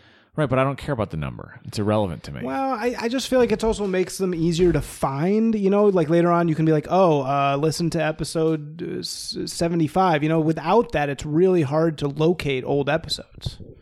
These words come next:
Speaker 1: For what? What do you mean?
Speaker 2: Well, like, you know, if I'm li-, telling to somebody, "Oh, uh, listen to this."
Speaker 1: And you're gonna know that number off the top of your
Speaker 2: Well,
Speaker 1: head?
Speaker 2: you can look it up. It's easier to find.
Speaker 1: How is that easier to find if you
Speaker 2: Because
Speaker 1: don't
Speaker 2: you Googling it is way easier to find.
Speaker 1: How would you tell somebody,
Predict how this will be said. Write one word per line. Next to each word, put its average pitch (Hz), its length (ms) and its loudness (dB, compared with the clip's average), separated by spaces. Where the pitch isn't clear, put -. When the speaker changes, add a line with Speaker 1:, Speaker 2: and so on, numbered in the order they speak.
Speaker 1:
For 101 220 -8
what? 90 180 -6
What 104 80 -8
do 101 60 -4
you 95 60 -4
mean? 87 260 -6
Speaker 2:
Well, 269 260 4
like, 208 320 4
you 208 160 -2
know, 196 80 4
if 160 80 0
I'm 185 180 2
li-, 180 80 2
telling 185 400 2
to 160 60 0
somebody, 151 420 0
"Oh, 156 580 4
uh, 151 200 2
listen 160 320 0
to 151 100 0
this." 156 420 0
Speaker 1:
And - 80 0
you're 123 100 2
gonna 123 100 0
know 117 160 2
that 113 140 0
number 107 260 0
off 101 120 0
the 101 60 -4
top 98 300 -2
of 101 40 -2
your 95 120 2
Speaker 2:
Well, 294 100 4
Speaker 1:
head? 233 60 4
Speaker 2:
you 196 60 2
can 175 180 2
look 170 180 2
it 180 80 4
up. 262 260 2
It's 151 120 -4
easier 185 240 4
to 160 80 2
find. 196 640 -4
Speaker 1:
How 151 180 2
is 165 80 2
that 170 160 2
easier 147 220 0
to 117 80 -2
find 143 300 -2
if - 100 -6
you 117 80 2
Speaker 2:
Because 180 280 2
Speaker 1:
don't 202 80 -2
Speaker 2:
you 160 80 -10
Googling 208 540 2
it 156 120 2
is 143 140 -2
way 175 280 2
easier 160 240 2
to 143 40 -8
find. 151 220 -4
Speaker 1:
How 143 140 4
would 156 120 2
you 156 120 0
tell 131 300 2
somebody, 95 760 0